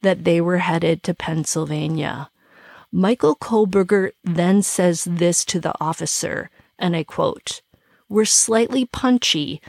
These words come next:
because we've been driving for hours," end quote. I think Mister Kohberger felt like he had to give the officer an excuse for his son's silly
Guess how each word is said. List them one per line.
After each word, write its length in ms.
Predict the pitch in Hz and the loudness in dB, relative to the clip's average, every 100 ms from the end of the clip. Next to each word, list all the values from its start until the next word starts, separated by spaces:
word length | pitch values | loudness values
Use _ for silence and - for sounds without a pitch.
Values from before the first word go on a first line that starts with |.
| _ | _
because 360 | - 208 208 180 | -4 0 0 2
we've 200 | 202 214 | 0 2
been 200 | 208 190 | 2 2
driving 640 | 175 190 185 185 202 202 | 2 2 2 2 4 2
for 400 | 190 - 175 160 - | 0 -2 -2 -2 -6
hours," 840 | - 156 165 156 139 135 151 - - _ _ | -4 -2 0 0 -4 -8 -10 -10 -12 _ _
end 300 | 165 165 156 | 0 0 0
quote. 380 | - 139 143 - _ | -4 -4 -4 -8 _
I 220 | 196 240 | 2 2
think 300 | 269 302 285 | 2 0 2
Mister 340 | 208 214 - 185 | 0 0 0 -4
Kohberger 800 | - - 202 196 175 165 156 165 | -4 0 2 2 0 0 -4 -4
felt 420 | - 190 185 - | 0 2 2 0
like 300 | 170 165 - | 0 0 -2
he 200 | - 220 | -2 0
had 260 | - 226 | 2 0
to 100 | 240 | 0
give 280 | 226 208 175 | 0 0 0
the 180 | 175 117 | -2 -2
officer 760 | 170 175 190 175 - 151 135 147 _ - _ _ | -2 -2 -2 -2 -2 -2 -4 -8 _ -20 _ _
an 140 | 240 | 2
excuse 680 | 233 - - - 247 233 - | 2 -2 -4 0 2 2 -2
for 220 | - 208 | -2 -2
his 200 | 202 196 | 2 0
son's 640 | - - - 214 202 196 - - | 0 0 2 4 4 2 -2 -6
silly 760 | - - 254 247 185 151 160 | -4 2 2 4 2 0 -4